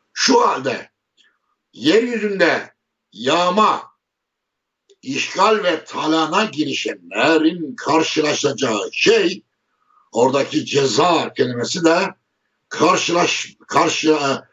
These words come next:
karşılaşacağı şey manasındadır. Zaten ceza karşılık demektir. Arapçada ceza, Türkçe'de olduğu gibi geçmiş, bir şeyin karşılığıdır. Yaptığınız bir şeyin karşılığını görmenizdir.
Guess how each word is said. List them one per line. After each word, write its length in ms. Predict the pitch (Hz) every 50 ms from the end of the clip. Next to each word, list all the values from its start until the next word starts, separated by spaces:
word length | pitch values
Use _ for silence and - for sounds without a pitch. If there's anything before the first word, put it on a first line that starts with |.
| _ _
karşılaşacağı 880 | - - 165 180 160 - 160 175 160 - 170 175 151 175 185 202 202 180
şey 400 | - - - 208 123 107 - - _ _ _ _ _ _ _ _ -
manasındadır. 840 | - 151 151 147 147 135 131 - - 123 117 113 104 98 98 - - _ _ _ _
Zaten 400 | - 139 156 160 - 170 165 156
ceza 420 | 131 165 - - - 196 202 233 226
karşılık 540 | - 190 202 202 - - 220 226 226 - -
demektir. 520 | 131 117 104 - _ _ - - - _ _ _ _ _ _ _ -
Arapçada 540 | 127 135 151 143 - - 131 131 127 123 110
ceza, 460 | 127 143 131 117 147 170 208 202 -
Türkçe'de 460 | - 131 127 - - 151 151 135 147
olduğu 300 | 139 143 135 135 147 127
gibi 180 | 127 131 123 113
geçmiş, 540 | 131 127 - - - 214 220 - - - _ _ _ - - _ _ _ _
bir 260 | - - 170 226 247
şeyin 440 | 226 202 - 196 196 196 247 247 196
karşılığıdır. 960 | - - 175 185 208 - - - 170 170 180 185 190 196 185 156 135 110 - - _ _ _ _ _ _ _
Yaptığınız 640 | - 139 170 - - - 160 185 185 180 165 151 143
bir 140 | 170 180 160
şeyin 320 | - 151 160 185 214 214
karşılığını 840 | - - - 175 180 - - - - 175 175 180 180 185 190 208 196 151
görmenizdir. 800 | 160 160 151 147 147 143 139 135 123 107 - - - - -